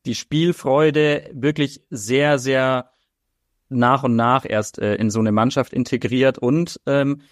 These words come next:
tatsächlich auch, ähm, ja, so eine gewisse, ja,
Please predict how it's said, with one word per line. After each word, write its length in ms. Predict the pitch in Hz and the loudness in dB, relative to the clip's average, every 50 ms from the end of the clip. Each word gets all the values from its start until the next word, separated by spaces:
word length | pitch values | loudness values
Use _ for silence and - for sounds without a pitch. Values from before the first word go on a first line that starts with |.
| _ _ | _ _
tatsächlich 600 | - - 120 - - 127 131 143 143 135 - - | -6 -6 -4 0 0 0 0 0 0 -2 -2 0
auch, 260 | 117 117 127 135 - - | 0 2 2 0 0 -2
ähm, 460 | - 127 127 127 123 123 123 120 - - - - | -2 0 0 2 2 2 2 0 -2 -4 -6 -4
ja, 340 | - 117 120 131 123 104 - - - - - 113 110 107 | -2 0 2 2 2 0 -2 -4 -8 -8 -6 -4 -4 -4
so 140 | 104 104 | -2 -2
eine 140 | 117 117 110 | -2 -2 -2
gewisse, 680 | 101 107 104 131 135 - - 143 131 131 131 131 127 - _ _ _ - | -2 -2 -2 -2 -2 -2 0 0 2 2 2 0 -2 -6 _ _ _ -4
ja, 300 | 113 107 110 110 104 _ | 0 2 2 2 0 _